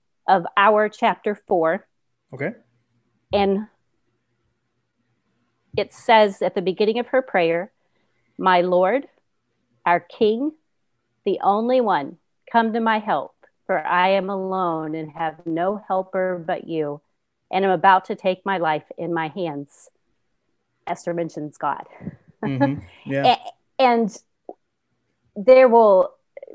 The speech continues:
Speaker 1: these are tense conversations. Again, I mean no disregard for scripture, but if you're teaching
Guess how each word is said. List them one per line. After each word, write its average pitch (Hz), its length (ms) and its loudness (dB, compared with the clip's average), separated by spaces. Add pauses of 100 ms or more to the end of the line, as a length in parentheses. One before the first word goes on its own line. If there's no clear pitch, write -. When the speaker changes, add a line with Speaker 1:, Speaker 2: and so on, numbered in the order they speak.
(140)
Speaker 1:
these 269 220 0
are 196 80 0
tense - 560 -8
conversations. 160 800 -8
Again, 190 320 -2
I 196 200 -4
mean 185 360 -2
no 196 440 2
disregard 156 720 -4
for 160 120 -10
scripture, - 580 -10 (800)
but 220 560 6 (1500)
if 214 180 -2
you're 214 140 2
teaching 185 840 -4